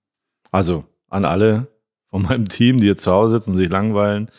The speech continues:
ähm, es geht bald wieder weiter. Stehausschank hat schon offen und da können wir unter, mit einer kleinen Sparflamme, kriegen wir das einigermaßen gelöst, äh, vor Ort. Alles andere, was Bräustüber betrifft, ist, äh, grad,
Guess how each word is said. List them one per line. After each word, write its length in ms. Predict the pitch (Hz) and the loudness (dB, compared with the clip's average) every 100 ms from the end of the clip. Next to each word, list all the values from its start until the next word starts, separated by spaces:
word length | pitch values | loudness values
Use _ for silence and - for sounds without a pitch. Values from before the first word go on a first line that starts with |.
| - - - - - - | -20 -20 -20 -20 -20 -8
ähm, 440 | 107 98 92 92 | -4 -2 -2 -4
es 140 | - - | -8 -4
geht 160 | 107 | -2
bald 180 | 98 92 | 0 -2
wieder 180 | 90 90 | -2 -2
weiter. 580 | 87 104 110 123 123 147 _ _ _ _ _ _ _ _ _ _ _ _ | 0 0 0 0 0 -4 _ _ _ _ _ _ _ _ _ _ _ _
Stehausschank 460 | - 113 110 110 92 | -4 0 0 0 -2
hat 160 | 120 | -4
schon 160 | - 127 | -2 -2
offen 500 | 123 123 131 131 139 | -2 -2 0 0 -2
und 220 | - 82 | -6 -2
da 100 | 98 | -2
können 220 | 92 107 | 0 -2
wir 80 | 101 | 0
unter, 300 | 95 95 90 | 0 0 -2
mit 180 | 90 90 | -4 -8
einer 80 | 95 | -6
kleinen 260 | - 95 | -4 -4
Sparflamme, 640 | 92 - 98 - 101 98 98 - _ - - _ _ - | -2 0 0 0 -2 -2 -4 -12 _ -20 -20 _ _ -8
kriegen 200 | 104 104 | -2 0
wir 60 | |
das 280 | 98 90 - _ _ _ _ _ _ _ _ _ _ | 0 -2 -10 _ _ _ _ _ _ _ _ _ _
einigermaßen 560 | 139 123 107 101 101 - | -2 0 0 0 -2 -2
gelöst, 520 | 92 98 107 - - _ _ - | 0 2 0 -2 -14 _ _ -2
äh, 100 | 98 | -2
vor 180 | - | 0
Ort. 300 | 76 90 - - _ _ _ _ _ _ | 0 0 -4 -10 _ _ _ _ _ _
Alles 200 | - 104 | -2 0
andere, 240 | - 98 98 | 0 0 0
was 120 | 87 | -2
Bräustüber 460 | - 101 - 95 | -2 -2 0 -2
betrifft, 400 | 80 80 95 - | -2 -2 -4 -4
ist, 320 | - 87 - - | -6 -6 -6 -8
äh, 200 | 67 - | -8 -6
grad, 460 | - 143 - - | -2 -2 -2 -10